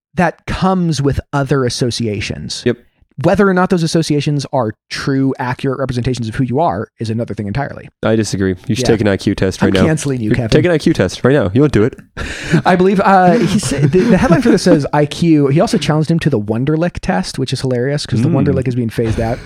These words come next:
Speaker 2: <laughs> I don't know what that is.
Speaker 1: <laughs> The Wonderlic test is, <laughs> wow, Kevin, woo, spicy. Uh, the Wonderlic is a test they give to players at the combine. And it's like the football
Speaker 2: Oh,
Speaker 1: intelligence
Speaker 2: I,
Speaker 1: test.
Speaker 2: yes, okay.
Speaker 1: And it's like, so you can get a score out of, like, fifty, and people,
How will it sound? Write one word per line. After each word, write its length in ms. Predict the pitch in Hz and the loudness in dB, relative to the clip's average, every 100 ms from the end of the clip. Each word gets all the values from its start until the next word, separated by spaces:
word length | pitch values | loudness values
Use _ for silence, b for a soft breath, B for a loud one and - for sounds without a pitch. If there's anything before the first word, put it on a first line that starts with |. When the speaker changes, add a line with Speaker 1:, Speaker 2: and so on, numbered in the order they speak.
| - | -8
Speaker 2:
<laughs> 140 | - | -2
I 40 | |
don't 120 | 127 110 | 2 2
know 60 | |
what 100 | 127 | 2
that 140 | - 113 | 2 2
is. 240 | 117 - | 0 0
Speaker 1:
<laughs> 320 | 214 269 240 | 2 2 4
The 60 | 185 | 4
Wonderlic 300 | 208 226 220 | 6 6 4
test 320 | 202 196 - | 6 4 4
is, 180 | 202 - | 2 2
<laughs> 580 | - - - 453 - 208 | 2 0 2 2 4 2
wow, 420 | 220 - 247 214 175 | 2 2 2 2 2
Kevin, 480 | - 185 160 156 | 2 0 2 0
woo, 400 | 170 440 339 165 | 2 4 4 2
spicy. 480 | 139 - 254 233 131 - B 220 B | 0 0 2 2 0 -6 B -4 B
Uh, 180 | 170 | 0
the 120 | 160 175 | 2 2
Wonderlic 400 | 214 233 202 190 | 4 4 2 2
is 140 | 143 | 0
a 20 | |
test 300 | 143 156 143 | 0 -2 0
they 100 | 147 | 0
give 240 | 139 147 131 | 0 0 0
to 240 | 151 135 | 0 0
players 360 | 127 139 131 127 - | 0 -2 -2 -2 -4
at 200 | 131 - | -6 -2
the 160 | 131 120 | -2 -2
combine. 560 | - 120 131 139 151 - b b b b b | -2 -2 0 0 -2 -4 b b b b b
And 220 | 160 147 139 | -2 0 0
it's 160 | 139 | 0
like 240 | 139 131 123 | -2 0 0
the 320 | 135 127 123 | 2 2 0
football 760 | - - 156 - 135 135 127 | -4 -2 -2 0 0 2 4
Speaker 2:
Oh, 60 | 160 165 | 6 6
Speaker 1:
intelligence 500 | 113 120 117 120 120 | 4 2 4 4 4
Speaker 2:
I, 20 | |
Speaker 1:
test. 300 | 117 147 147 | 2 2 2
Speaker 2:
yes, 260 | 101 104 - | 2 0 -2
okay. 240 | 117 98 98 | -2 -2 0
Speaker 1:
And 80 | 160 | 0
it's 120 | 156 | 0
like, 180 | 165 - | 0 -2
so 180 | - | -2
you 80 | 190 | 0
can 80 | 175 | 2
get 100 | 175 | 0
a 40 | |
score 340 | 156 - 147 143 | 0 0 2 2
out 60 | |
of, 40 | 139 | 0
like, 160 | 127 | -2
fifty, 640 | - - 135 - 139 131 127 | -4 -2 -2 -2 -2 0 -2
and 100 | 123 | -2
people, 460 | 156 143 131 165 | -2 -2 -2 -4